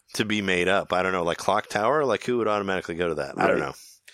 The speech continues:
Speaker 1: But, I
Speaker 2: I
Speaker 1: mean,
Speaker 2: agree.
Speaker 1: as most rumors go, it, it kinda would suck if it is a real thing and then it doesn't get unveiled for you on the show. You know, it kinda sucks to hear it early. But one thing I find incredibly intriguing on this list here
Speaker 2: Oh.
Speaker 1: is the Shin Megami Tensei five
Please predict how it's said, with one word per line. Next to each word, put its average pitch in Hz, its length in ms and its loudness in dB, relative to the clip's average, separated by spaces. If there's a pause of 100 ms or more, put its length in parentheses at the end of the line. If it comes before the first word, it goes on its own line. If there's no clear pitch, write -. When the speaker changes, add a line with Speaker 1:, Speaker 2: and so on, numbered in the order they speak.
(580)
Speaker 1:
But, 131 200 4
I - 20 -2
Speaker 2:
I 147 40 -2
Speaker 1:
mean, 143 120 6
Speaker 2:
agree. 85 260 2
Speaker 1:
as - 160 0
most 156 280 0
rumors 110 340 2
go, 95 240 2
it, 101 100 -2
it 104 120 -4
kinda 113 260 0
would 92 140 -2
suck - 260 0
if 87 80 -4
it 82 100 -2
is 80 120 -4
a 80 40 -2
real 80 160 2
thing 78 300 -4
and 73 80 -6
then 76 120 -6
it 76 140 -8
doesn't 80 240 -2
get 78 160 -6
unveiled 80 420 0
for 90 160 0
you 85 240 0
on 82 180 -2
the 78 80 -4
show. 90 440 0
You 80 100 -8
know, 80 120 -6
it - 60 -14
kinda 73 160 -8
sucks - 300 -8
to - 140 -14 (1040)
hear 110 220 4
it 98 60 4
early. 101 200 4
But 120 160 0
one 151 180 4
thing 160 140 4
I 147 80 6
find 139 240 4
incredibly 117 400 4
intriguing 123 480 2
on 101 200 2
this 101 280 2
list 110 380 2
here 80 360 0 (400)
Speaker 2:
Oh. 107 140 2 (120)
Speaker 1:
is 107 280 4
the 98 200 4
Shin 135 260 2
Megami 117 360 4
Tensei 98 380 0
five 92 800 4